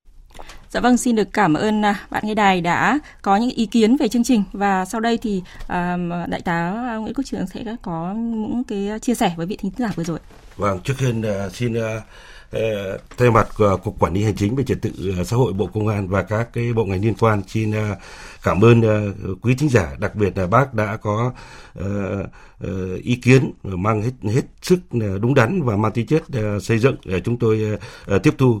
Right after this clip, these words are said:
Speaker 2: Cũng báo cáo với quý thính giả và bác thì, à, một trong những cái nội dung để chuyển đổi số cũng như là xây dựng công dân số thì phải, à, xây dựng, à,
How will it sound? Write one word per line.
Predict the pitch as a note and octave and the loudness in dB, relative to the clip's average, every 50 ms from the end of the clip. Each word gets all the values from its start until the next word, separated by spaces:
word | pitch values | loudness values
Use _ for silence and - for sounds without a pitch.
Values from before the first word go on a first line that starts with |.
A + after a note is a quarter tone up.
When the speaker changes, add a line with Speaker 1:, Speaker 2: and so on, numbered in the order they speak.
| - - | -2 -6
Speaker 2:
Cũng | A#2 - - A#2+ | -8 -4 -2 -2
báo | B2 B2 | 0 2
cáo | B2+ B2 C3 C#3+ D3+ D3 C#3+ C3 C3+ - - - - - - | 4 4 4 6 4 4 2 0 -2 -8 -14 -20 -20 -6 0
với | F#2+ A#2 A#2+ | 2 2 2
quý | - D3 | 2 2
thính | - - D#3 | 2 2 2
giả | A#2 G2+ F2 D2 D2 D2+ | 4 4 2 2 0 0
và | F2 F#2 F2+ F2+ F2 | 0 2 2 2 4
bác | F#2 B2 D3 - - - - - | 4 4 4 4 0 -6 -14 -10
thì, | - G2+ F#2+ F#2+ | -8 -6 -4 -4
à, | F#2+ F#2+ F#2 E2+ - - - - - - - - | -4 -6 -8 -10 -12 -16 -20 -20 -20 -20 -10 -4
một | - E2 G#2+ G#2 | 2 2 4 4
trong | - B2+ A2 A#2 | 4 4 4 4
những | C3 B2+ | 2 2
cái | C3+ C#3+ | 2 0
nội | B2+ A2+ F2+ F#2+ | 0 0 0 2
dung | A#2 B2 G#2 A2+ G2 | 2 2 2 2 0
để | E2 D#2 D2+ C#2+ - | -2 -4 -6 -6 -4
chuyển | - F#2+ F2+ | -4 -2 -2
đổi | E2+ D#2+ | -2 -2
số | - - G2+ A2+ C3 - - - - - - - - | 0 2 4 4 4 4 2 -2 -10 -18 -20 -6 0
cũng | C3 D3 | 2 4
như | D3 C#3 C3 | 4 6 4
là | A2 | 4
xây | - A#2 A#2+ A2+ | 4 2 0 0
dựng | G#2 - D#2+ | 0 -2 -2
công | - A2 G#2+ | -2 -2 0
dân | A2 G#2+ | 2 2
số | F2+ - G#2+ G#2 B2+ C#3+ F3+ - - | 2 4 4 2 2 2 -2 -8 -10
thì | - F2+ E2+ D#2+ | -8 -6 -6 -6
phải, | D2+ - F2 C#2+ C2 C2 C2 | -4 -6 -6 -8 -8 -10 -10
à, | C#2 D2 D2 D2+ D#2 D#2 - | -10 -8 -6 -6 -6 -4 -2
xây | - A#2+ G#2+ | 0 2 4
dựng, | A2+ C3+ B2+ - - - - - - | 4 2 2 0 -2 -4 -4 -4 -6
à, | F2 F2 E2 E2 D#2 D2+ D2+ | -10 -12 -12 -12 -12 -14 -14